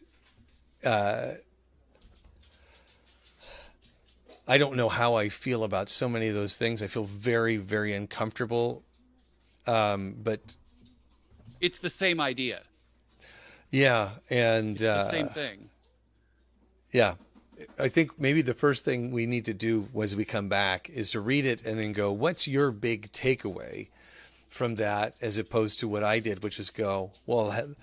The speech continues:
Speaker 1: I think this is garbage and this is garbage and this is garbage," but that was clouding me from getting the, the gist of the message.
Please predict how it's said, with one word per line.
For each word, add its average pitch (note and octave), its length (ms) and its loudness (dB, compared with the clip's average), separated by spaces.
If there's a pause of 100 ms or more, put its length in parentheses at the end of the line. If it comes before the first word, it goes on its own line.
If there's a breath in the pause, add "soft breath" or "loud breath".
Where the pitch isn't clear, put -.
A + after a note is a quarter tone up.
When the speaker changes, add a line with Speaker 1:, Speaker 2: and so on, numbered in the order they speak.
(300 loud breath)
Speaker 1:
I C3 140 4
think C3+ 180 0
this D3 200 4
is A2 80 0
garbage A2 360 0
and G#2+ 80 -2
this D3+ 200 6
is A#2 80 0
garbage A2+ 400 -2
and G#2+ 80 -6
this C3 180 2
is G2+ 100 -4
garbage," G2 520 -4 (320 loud breath)
but A2 100 -8
that A#2+ 220 0
was B2+ 160 -4
clouding D3 600 2
me G2+ 360 -4
from G2+ 540 -8 (140)
getting A#2 300 0
the, A2 120 -2
the A2+ 180 -6
gist G#2+ 400 -2
of G#2+ 100 -4
the G#2 120 -6
message. G#2+ 640 -4